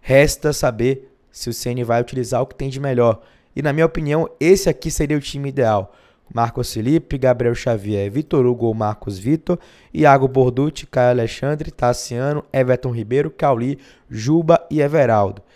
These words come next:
Desfalques aí de Cuesta, Jean Lucas, Rezende, muito provavelmente Biel e Ademir não devem atuar nesse confronto. Também são desfalques em relação a esse confronto, além do zagueiro Canu.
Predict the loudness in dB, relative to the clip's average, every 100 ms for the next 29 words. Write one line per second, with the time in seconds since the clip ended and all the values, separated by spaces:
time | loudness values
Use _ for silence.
0 | _ _ -8 2 4 4 2 0 0 0
1 | -4 -8 -8 -2 2 2 0 0 -2 -2
2 | _ _ -14 -6 -2 -2 -2 -4 -4 -4
3 | -4 -10 -4 -2 0 -2 -4 -4 -8 -16
4 | _ -8 -4 0 -2 -4 -2 2 4 2
5 | 0 -4 -8 -6 -2 0 0 -2 -4 -6
6 | -6 -2 2 2 2 -4 -2 -2 -2 -6
7 | -8 -12 -10 -4 -4 -4 -8 -20 _ _
8 | _ _ -12 -10 -8 -6 -4 -2 0 -2
9 | -2 -18 _ _ -2 2 2 0 -4 -6
10 | -8 -6 -6 -6 -4 0 2 0 -4 -4
11 | -2 -2 -2 -4 -4 -4 -4 -4 -6 -8